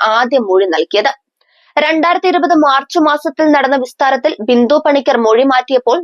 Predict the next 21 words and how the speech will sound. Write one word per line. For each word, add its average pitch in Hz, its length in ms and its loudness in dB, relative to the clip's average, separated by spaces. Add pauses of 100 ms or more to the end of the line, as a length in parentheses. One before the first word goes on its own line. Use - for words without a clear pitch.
നടൻ 247 280 0
കുഞ്ചാക്കോ 285 600 0
ബോബൻ 254 340 0
മൊഴിയിൽ 220 440 0
ഉറച്ചുനിന്നു. 190 600 -2 (560)
മഞ്ജു 220 340 0
വാര്യരുടെ 247 480 0
കൂടി 262 240 0
അഭിനയിക്കരുതെന്ന 240 840 0
രീതിയിൽ 247 400 2 (320)
ദിലീപ് 269 460 0
തന്നോട് 294 380 2
സംസാരിച്ചുവെന്ന് 269 880 -2
കുഞ്ചാക്കോ 240 560 -2
മൊഴി 202 240 0
നൽകിയിരുന്നു. 180 600 0 (580)
അമ്മയുടെ 349 520 0
ട്രഷറർ 330 580 0
ആയിരുന്ന 294 300 0
തന്നെ 269 300 -2
മാറ്റിയാണ് 254 520 0